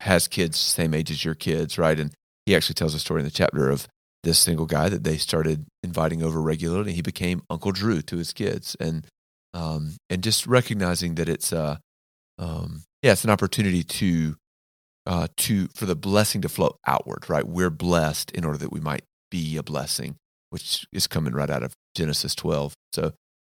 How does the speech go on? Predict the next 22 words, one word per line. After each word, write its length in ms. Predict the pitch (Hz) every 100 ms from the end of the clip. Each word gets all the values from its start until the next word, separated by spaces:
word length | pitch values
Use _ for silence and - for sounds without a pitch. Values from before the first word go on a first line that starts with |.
| -
um, 320 | 92 85 85 -
practically 500 | 117 113 120 120 104
in 60 |
our 140 | 87 95
family, 520 | 113 110 113 113 110
we, 580 | - 92 92 92 92 90 - _ _ _ _ -
um, 240 | 80 85
we 100 | 117
do 200 | 117 107
try 340 | - 101 87
to 100 | 85
really 260 | 80 82 82
consistently 560 | - 78 85 - - 80
have 220 | 80 78
dinner 200 | 85 78
together. 640 | 73 - 85 82 78 76 - _ _ _ _
Um, 380 | - 78 76 73 - _ _ _
we, 320 | 92 85 80 -
we 300 | 90 85 80
actually 480 | 82 80 - 80 76 - _ - -
print 180 | - 85
out 180 | 78 78